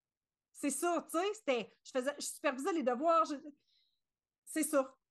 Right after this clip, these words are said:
Ça a été très valorisé, puis je pense que dans ma nature même, je suis quelqu'un qui aime rendre service, être, tu sais, généreuse avec les autres, et cetera.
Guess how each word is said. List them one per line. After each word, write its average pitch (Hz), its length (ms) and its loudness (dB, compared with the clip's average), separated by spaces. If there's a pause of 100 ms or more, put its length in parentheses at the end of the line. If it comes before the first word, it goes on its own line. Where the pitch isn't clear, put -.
(420)
Ça - 140 -4
a 262 40 4
été 302 220 0
très 392 140 -6 (200)
valorisé, 269 560 0 (100)
puis - 100 -10
je - 40 -12
pense - 240 0
que 254 120 0
dans 285 340 2
ma 240 140 0
nature 294 760 -2
même, 240 440 -2 (120)
je 294 120 -6
suis - 100 -20
quelqu'un 254 320 -2
qui 254 160 -8
aime 277 180 -2
rendre 233 220 -4
service, 285 480 -2
être, 214 160 -6 (220)
tu 269 80 -2
sais, 294 220 -2 (180)
généreuse 269 760 2
avec 214 220 -6
les 233 200 -4
autres, 285 180 0
et 233 60 -6
cetera. 233 420 -2